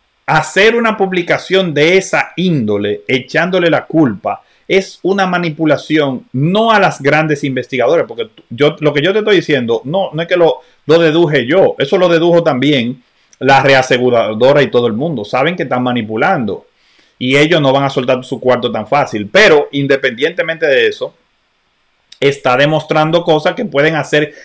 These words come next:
que sea más difícil que el seguro le pague y el IDOSA tenga que pagarle a las familias y el avión.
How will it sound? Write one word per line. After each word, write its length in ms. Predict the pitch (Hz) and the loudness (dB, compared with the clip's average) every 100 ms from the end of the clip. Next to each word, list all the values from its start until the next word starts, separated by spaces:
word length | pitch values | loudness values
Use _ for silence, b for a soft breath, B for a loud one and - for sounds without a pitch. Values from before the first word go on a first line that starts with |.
| B | B
que 100 | 139 | 0
sea 160 | 156 | 2
más 140 | 170 170 | 2 2
difícil 340 | 143 214 269 | 2 0 0
que 60 | 196 | -2
el 60 | 165 | 0
seguro 280 | 156 165 | 0 2
le 120 | 165 147 | 2 2
pague 340 | 139 120 120 | 2 2 2
y 80 | 123 | 2
el 100 | 123 | 0
IDOSA 320 | 120 139 160 | 0 -2 -2
tenga 200 | 165 156 | -2 -2
que 80 | 160 | -2
pagarle 560 | 143 123 107 101 101 b b b | -2 0 -2 -2 -4 b b b
a 140 | 120 | 2
las 240 | 151 196 - | 4 2 2
familias 520 | 190 185 160 147 135 | 0 2 2 0 2
y 40 | 135 | 0
el 80 | |
avión. 420 | 120 113 175 127 | 0 0 0 -2